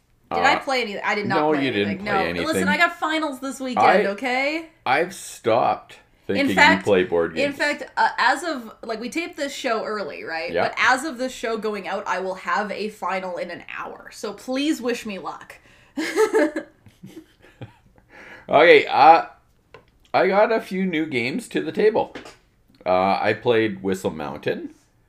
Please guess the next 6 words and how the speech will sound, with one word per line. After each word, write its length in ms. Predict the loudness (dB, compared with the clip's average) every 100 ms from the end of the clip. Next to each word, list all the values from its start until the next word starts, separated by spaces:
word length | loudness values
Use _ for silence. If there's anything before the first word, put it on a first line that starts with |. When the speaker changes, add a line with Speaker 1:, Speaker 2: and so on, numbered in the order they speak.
| _ _ _ -10
Speaker 2:
which 360 | -4 -4 -4
is 400 | -4 0 -2 -4
from 320 | -6 -4 -4
Scott 320 | -8 0 0 0
Capula, 680 | -4 -2 -4 -2 0 0 -2 -8
and 800 | -4 -2 -2 -2 -4 -10 -14